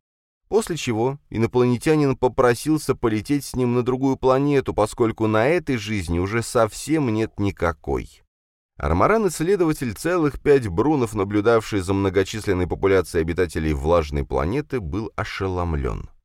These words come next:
Новые данные и личное знакомство с Великим Туканом, которого миллиард кугов все армараны считали воплотившимся в бесконечности, потрясли его.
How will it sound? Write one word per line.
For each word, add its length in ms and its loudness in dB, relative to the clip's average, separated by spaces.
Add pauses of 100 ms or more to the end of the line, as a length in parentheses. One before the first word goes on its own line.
(500)
Новые 380 2
данные 420 2
и 100 -8
личное 380 -2
знакомство 560 -2
с 120 -10
Великим 400 -2
Туканом, 420 2
которого 400 2
миллиард 420 2
кугов 360 -2
все 240 -2
армараны 500 0
считали 420 -2
воплотившимся 920 -4
в 80 -8
бесконечности, 1040 -6
потрясли 580 -6
его. 340 -8